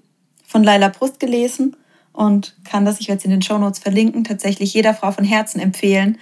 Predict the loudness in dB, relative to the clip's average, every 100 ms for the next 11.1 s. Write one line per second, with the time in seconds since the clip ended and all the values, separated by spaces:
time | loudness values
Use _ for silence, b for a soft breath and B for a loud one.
0 | B B B B 2 2 0 2 4 2
1 | -2 0 0 2 0 0 0 0 -2 -2
2 | 0 0 -2 -4 -2 -2 -4 -6 -6 -2
3 | 0 2 2 2 0 _ _ _ 0 2
4 | 2 0 -2 0 -2 -6 -10 _ -20 _
5 | 0 0 0 -4 -6 -10 -8 -4 -2 0
6 | -2 -2 -2 -2 -2 -2 -2 -4 -4 -6
7 | -4 -4 -4 -2 0 0 -2 -4 -6 -6
8 | -6 2 2 2 -2 -4 b b b b
9 | b b -2 -2 -2 -12 -18 _ 0 4
10 | 4 2 -4 -2 -2 -2 0 2 2 0
11 | -10